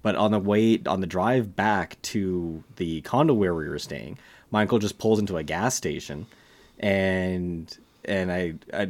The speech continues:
I just had mentioned to him, I was like, "Oh yeah, like, we didn't find tequila where, where we're gonna stop," and he's like, "Here."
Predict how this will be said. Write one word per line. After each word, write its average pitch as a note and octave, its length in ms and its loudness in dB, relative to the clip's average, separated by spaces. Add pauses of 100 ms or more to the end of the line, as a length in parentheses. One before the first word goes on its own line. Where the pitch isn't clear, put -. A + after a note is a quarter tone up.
I B2 100 4
just B2 220 6
had G2+ 240 0
mentioned F2 300 -6
to G#2 60 -6
him, - 20 -4
I - 20 -6
was G#2 80 -8
like, E3 100 -6
"Oh B3 100 2
yeah, C#3 180 10
like, A#2 140 6
we B2 80 6
didn't G#2+ 160 2
find G2 180 2
tequila F2+ 320 -4 (100)
where, F2 120 -4
where F2+ 200 -4
we're D#2+ 60 -4
gonna D#2 160 -6
stop," D3 280 0
and F#2+ 60 -4
he's F2+ 120 -4
like, D#2 160 -8 (100)
"Here." - 340 0